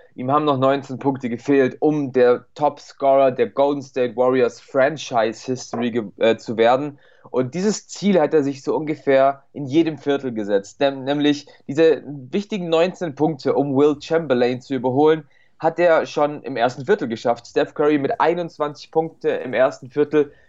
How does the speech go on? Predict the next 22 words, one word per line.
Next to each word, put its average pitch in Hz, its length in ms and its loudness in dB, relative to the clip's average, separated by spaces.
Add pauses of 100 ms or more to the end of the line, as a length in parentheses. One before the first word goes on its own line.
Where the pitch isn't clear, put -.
(100)
beendet 190 480 2
diesen 143 280 -10
Sieg 156 560 -4
der 117 100 2
Golden 127 340 2
Warriors 143 440 0
mit 123 240 -12
dreiundfünfzig 165 1080 -4
Punkten, 143 600 -6 (440)
zehn 190 460 -6
von - 280 -4
achtzehn 143 600 -6
Dreiern, 131 360 2
also 127 200 -4
überragenden 151 840 -2
Quoten. 143 440 0
Und 110 100 -6
es 131 220 -10
zeigt 165 480 -2
sich 143 240 -6
mal 113 280 0
wieder, 110 340 -2